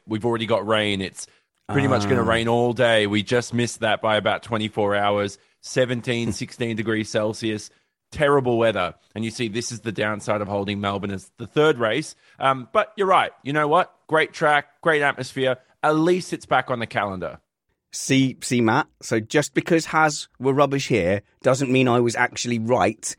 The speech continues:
Speaker 2: in my preseason predictions. Uh, but it also doesn't mean McLaren have recovered either. So, you know, I,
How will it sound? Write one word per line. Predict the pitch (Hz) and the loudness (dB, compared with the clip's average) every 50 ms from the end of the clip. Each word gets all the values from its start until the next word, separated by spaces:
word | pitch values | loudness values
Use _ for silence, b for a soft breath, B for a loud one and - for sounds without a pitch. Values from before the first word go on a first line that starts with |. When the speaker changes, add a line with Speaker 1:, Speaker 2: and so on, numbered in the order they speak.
| _ _ _ _ - | _ _ _ _ -2
Speaker 2:
in | 107 107 | 0 2
my | 104 101 98 | 2 2 0
preseason | - - 117 107 95 - 110 107 98 104 98 | 0 -2 -2 -2 -2 -2 -2 -2 -2 -4 -4
predictions. | - 107 107 101 - - - 95 92 104 101 - b b b b b - | -4 -4 -4 -4 -6 -8 -6 -6 -6 -6 -6 -10 b b b b b -8
Uh, | - 123 127 | -6 -4 0
but | 123 165 | 0 2
it | 180 190 | 4 4
also | 185 - - 151 | 4 4 4 2
doesn't | 143 147 139 139 | 2 2 2 2
mean | 120 127 127 123 117 b b b b 135 | 4 4 4 2 0 b b b b -2
McLaren | 151 - - 202 185 127 117 107 104 | -2 0 0 0 0 2 2 2 0
have | 104 90 95 | 0 -2 -2
recovered | 95 90 - - - 107 80 90 87 101 | -2 -4 -2 -2 -2 -2 0 0 0 2
either. | 139 143 113 80 76 69 65 67 - | 2 2 2 0 -2 -4 -6 -6 -6
So, | - - 117 104 104 104 104 98 92 b b b b | -2 2 2 4 4 4 4 2 0 b b b b
you | - 165 160 | -2 0 0
know, | 110 101 107 | 0 0 -2
I, | 101 110 117 113 | -2 -4 -6 -6